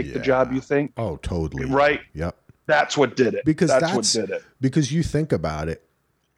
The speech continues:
Speaker 2: he doesn't have to tell his wife and his mom. Like, the,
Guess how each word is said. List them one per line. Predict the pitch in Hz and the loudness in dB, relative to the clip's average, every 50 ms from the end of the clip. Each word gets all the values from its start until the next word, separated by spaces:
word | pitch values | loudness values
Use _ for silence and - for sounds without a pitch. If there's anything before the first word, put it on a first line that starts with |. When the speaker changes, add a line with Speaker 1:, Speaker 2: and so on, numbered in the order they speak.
| _ _ - | _ _ -6
Speaker 2:
he | - - 175 | -2 0 2
doesn't | 202 226 - 233 185 - | 2 2 2 2 2 0
have | - - 135 147 139 - - | 0 0 0 0 0 0 0
to | - - | -2 0
tell | - - - 117 117 113 98 87 80 73 | 0 0 0 2 2 2 2 0 -2 -2
his | - 101 92 78 - | -2 -2 -2 -2 -2
wife | 90 87 92 101 101 95 82 - - - - - _ - | -2 -2 0 0 0 0 -2 -6 -12 -18 -20 -16 _ -4
and | 104 101 92 | -2 -2 0
his | 101 90 - - | 0 -2 -2 -2
mom. | 87 87 90 92 92 98 - - | -2 -2 0 0 -2 -4 -4 -4
Like, | - 104 113 107 107 - - - _ - - - - _ _ - | -2 0 2 2 0 -2 -6 -14 _ -20 -20 -20 -20 _ _ 0
the, | 135 123 110 127 131 | 0 0 0 0 -6